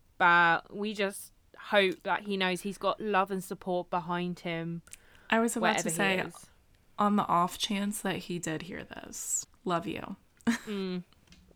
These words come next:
Speaker 1: Love you, babes. Honestly, we got your back, mate. We got your back.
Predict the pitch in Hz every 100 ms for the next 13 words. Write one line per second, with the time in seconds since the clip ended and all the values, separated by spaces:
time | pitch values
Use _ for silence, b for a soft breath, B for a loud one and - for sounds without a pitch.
0 | - _ - - 220 190 175 185 165 165
1 | - - - 202 196 - 185 175 165 _
2 | _ _ _ _ _ _ _ _ _ _
3 | - B B B B 214 214 220 208 196
4 | 190 - - - _ _ 170 170 170 202
5 | 196 208 180 - B B 294 302 302 -
6 | - -